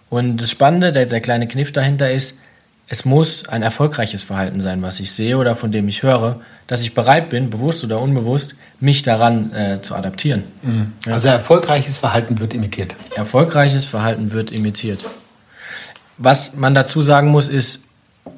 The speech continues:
Speaker 1: es geht über den Behaviorismus hinaus, also dass wir sagen, ähm, ein Mensch ist, ist eine, eine Kopiermaschine und hat keine, keine Gedanken und nichts. Also man kann nicht einfach nur sagen,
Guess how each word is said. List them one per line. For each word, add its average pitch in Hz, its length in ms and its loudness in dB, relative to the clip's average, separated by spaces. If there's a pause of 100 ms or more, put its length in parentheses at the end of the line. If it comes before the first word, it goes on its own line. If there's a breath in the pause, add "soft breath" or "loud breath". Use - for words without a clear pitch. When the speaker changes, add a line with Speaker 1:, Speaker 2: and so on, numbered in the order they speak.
(1200)
Speaker 1:
es 120 140 -2
geht 151 180 2
über 143 220 4
den 127 180 0
Behaviorismus 123 760 0
hinaus, 117 400 2
also 107 160 -6
dass 110 240 -4
wir 113 80 -4
sagen, 113 460 2 (340 loud breath)
ähm, 113 320 0
ein 110 180 -2
Mensch 131 380 4
ist, - 240 -2
ist 123 260 -8
eine, 113 180 -4 (120)
eine 120 160 -8
Kopiermaschine 135 880 0
und 120 180 -2
hat 117 140 -2
keine, 117 540 2
keine 117 240 -4
Gedanken 123 400 0
und 104 120 -2
nichts. 98 240 -4
Also 107 140 -4
man 110 120 -2
kann 123 140 -2
nicht 123 140 -2
einfach 120 160 2
nur 120 140 0
sagen, 117 240 4